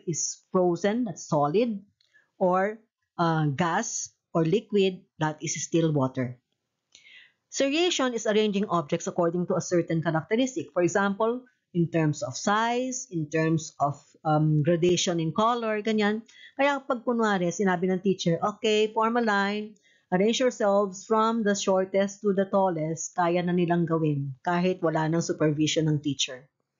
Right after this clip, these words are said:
And the child is also capable of inductive reasoning, which is working from specific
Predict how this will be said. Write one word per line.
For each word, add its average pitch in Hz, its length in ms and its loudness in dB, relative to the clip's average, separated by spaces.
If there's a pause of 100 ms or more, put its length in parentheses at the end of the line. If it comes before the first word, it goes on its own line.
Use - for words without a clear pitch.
(580)
And 339 200 2
the 359 80 -2
child 220 280 0
is 220 160 -4
also 208 240 0
capable 165 560 0
of 175 160 -4
inductive 170 640 2
reasoning, 233 560 0
which 220 160 0
is 214 160 -2
working 185 640 0
from 202 240 0
specific 175 640 -2